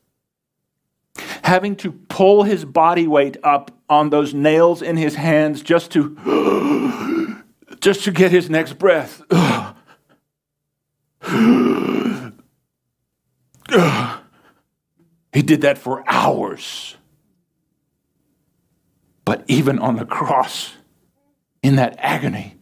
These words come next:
listen to what people said about him. Matthew twenty-seven thirty-nine, "And those who passed by blasphemed him, wagging their heads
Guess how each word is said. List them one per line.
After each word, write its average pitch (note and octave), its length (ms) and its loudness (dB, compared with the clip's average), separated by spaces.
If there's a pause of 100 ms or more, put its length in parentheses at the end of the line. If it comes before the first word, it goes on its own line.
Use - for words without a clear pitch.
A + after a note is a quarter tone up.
(680)
listen C#3+ 680 0
to C3+ 100 -12
what A#2 200 -2
people A#2+ 260 -2
said A2+ 260 -2
about G#2 240 -4
him. G2+ 100 -4
Matthew A#2+ 300 -2
twenty-seven C#3 720 -2
thirty-nine, C#3 880 0 (760)
"And G2 120 -2
those D3 380 4
who C3+ 160 -10
passed C#3 420 -4
by C#3+ 500 2 (440)
blasphemed F3+ 1000 0
him, C#3 460 0 (840)
wagging A#3+ 600 2
their A3+ 180 2
heads G#3 720 0